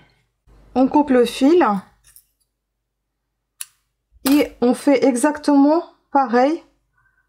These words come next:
la deuxième, euh, partie. Enfin, vous faites le même, la même chose une deuxième fois. Et on se retrouve juste après. Voilà, une fois que vous avez fait le deuxième, on va dire, euh, style bonnet,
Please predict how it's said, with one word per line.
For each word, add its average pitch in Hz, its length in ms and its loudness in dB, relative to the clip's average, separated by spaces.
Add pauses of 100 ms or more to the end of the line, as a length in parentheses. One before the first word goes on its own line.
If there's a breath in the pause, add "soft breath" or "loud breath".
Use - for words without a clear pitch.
(920)
la 233 160 -2
deuxième, 254 480 2
euh, 214 200 0
partie. 202 460 -6
Enfin, 190 220 -2
vous 208 120 -2
faites 254 260 -2
le 247 100 2
même, 240 240 0
la 226 120 2
même 262 160 2
chose 262 360 0 (140)
une 214 160 2
deuxième 226 320 0
fois. - 300 -6 (720)
Et 240 60 0
on 233 80 2
se 220 120 -2
retrouve 233 360 0
juste 240 260 -4
après. 214 300 -6 (400)
Voilà, 208 240 0
une 277 120 2
fois 359 160 0
que 349 100 -2
vous 262 120 0
avez 269 160 2
fait 285 200 -2
le 247 120 -2
deuxième, 226 560 0
on - 1500 -14
va 165 60 -6
dire, 175 240 -2
euh, 160 80 -2
style 190 320 -2
bonnet, 190 440 0